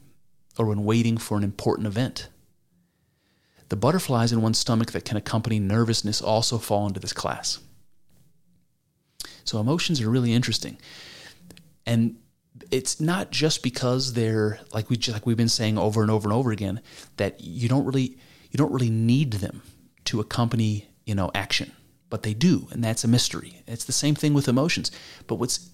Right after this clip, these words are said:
what's even better here, what's even more interesting with emotions, is Chalmers says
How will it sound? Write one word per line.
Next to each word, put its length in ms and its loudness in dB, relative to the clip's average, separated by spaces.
what's 220 -2
even 220 4
better 380 2
here, 240 -2
what's 220 -4
even 200 0
more 140 2
interesting 420 0
with 160 -4
emotions, 500 0
is 240 -2
Chalmers 440 0
says 260 0